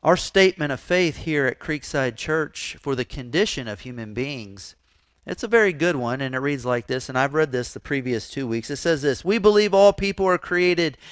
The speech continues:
in the image of God to be like him in character. However, we are all marred by sin, both from Adam's original sin as well as our own sinful acts. Our sin alienates us from God,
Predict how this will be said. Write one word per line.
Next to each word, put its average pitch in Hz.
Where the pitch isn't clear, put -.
in 170
the 170
image 170
of 139
God 165
to 139
be 175
like 165
him 165
in 147
character. 165
However, 196
we 160
are 170
all 170
marred 170
by 135
sin, 151
both 165
from 156
Adam's 156
original 143
sin 151
as 131
well 143
as 139
our 135
own 139
sinful 135
acts. 143
Our 139
sin 180
alienates 175
us 156
from 147
God, 123